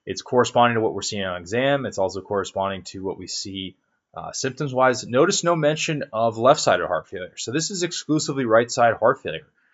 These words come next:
And you're seeing it right here. The echo gives it to you. You have pulmonary hypertension. And so if you have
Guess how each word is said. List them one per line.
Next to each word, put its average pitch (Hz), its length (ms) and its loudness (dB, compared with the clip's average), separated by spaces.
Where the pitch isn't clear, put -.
And 113 360 0
you're 110 240 -6
seeing 147 340 0
it 113 140 -4
right 110 240 4
here. 131 180 2
The 104 120 2
echo 104 220 2
gives 120 220 -2
it - 100 -8
to 95 100 -10
you. 90 80 -8
You 90 180 -6
have 101 400 0
pulmonary 92 400 -2
hypertension. 82 760 -8
And 113 180 0
so 123 200 4
if 117 100 0
you 165 120 -2
have 170 240 0